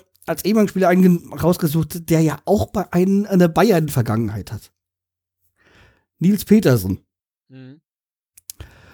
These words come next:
Speaker 1: Ja, und bei dem hab ich jetzt eigentlich wenig gefunden. Da hab ich nur so einen Facebook-Account von, ach nee, Quatsch, Facebook- und Instagram-Account gefunden.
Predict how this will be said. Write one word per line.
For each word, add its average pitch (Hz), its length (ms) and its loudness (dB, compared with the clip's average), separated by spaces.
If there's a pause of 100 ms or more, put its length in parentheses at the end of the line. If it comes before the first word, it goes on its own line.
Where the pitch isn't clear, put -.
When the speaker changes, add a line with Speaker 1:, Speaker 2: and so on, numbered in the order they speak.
(220)
Speaker 1:
Ja, 208 120 4
und 180 100 -2
bei 170 100 2
dem 220 440 0
hab 180 80 -2
ich 180 120 -8
jetzt 202 100 -10
eigentlich 156 400 -2
wenig 208 280 4
gefunden. 165 560 -2
Da 175 100 2
hab 175 100 0
ich 170 80 -6
nur 175 200 4
so 170 100 0
einen 165 220 0
Facebook-Account 202 600 -4
von, 208 220 -4
ach 196 80 -2
nee, 185 120 4
Quatsch, 143 240 -4
Facebook- 165 380 -2
und 175 140 -4
Instagram-Account 165 680 0
gefunden. 180 440 0